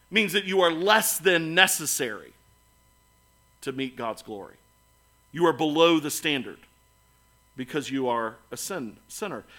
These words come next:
To be in Adam is in your sinful state. It could stand with all other kind of statements about what it means to be lost. We could use any of these questions. Are you converted? Are you lost?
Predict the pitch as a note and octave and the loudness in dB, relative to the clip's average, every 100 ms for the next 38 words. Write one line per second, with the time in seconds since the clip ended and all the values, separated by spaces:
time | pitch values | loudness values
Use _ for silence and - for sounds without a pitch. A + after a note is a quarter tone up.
0 | - G3 F#3 F3 F3 F#3 G#3 G#3 G3+ G#3 | -8 -4 2 2 2 2 2 0 -4 -4
1 | - F#3 F3 - F3 E3+ E3 - F3 D#3 | 0 0 0 -2 -2 0 -2 -2 -6 -6
2 | E3+ - F3+ D3 - _ _ _ _ _ | -8 -8 -4 -6 -6 _ _ _ _ _
3 | _ _ _ _ _ _ _ _ D3 F3+ | _ _ _ _ _ _ _ _ -8 -4
4 | - - F#3+ F3+ D3 D3 D#3 D#3 D#3+ D#3 | -4 2 2 2 0 -4 -4 -4 -2 0
5 | D#3 D#3 D#3+ C#3 - D#3+ D#3 C3 B2+ C3 | -2 -2 -4 -4 -4 -6 -6 -10 -6 -6
6 | C3 C3+ C3 B2+ C3 B2 C#3 F3+ B2+ - | -4 -4 -4 -10 -10 -10 -6 -6 -6 -10
7 | - - F#3 G3 F#3 F3+ F#3 G#3 D#3 C3+ | -20 -10 -4 -4 -4 -2 0 0 -4 -6
8 | - C#3+ C#3 C3 D#3+ E3 F3+ G3 D#3+ A3 | -4 -6 -6 -8 -6 -6 -6 -6 0 0
9 | G3 A2+ F2 - _ _ C#3+ D3+ F3 F3+ | 0 -6 -12 -20 _ _ -4 -4 -4 -2
10 | G#3+ F3 A2+ - | 0 0 -4 -12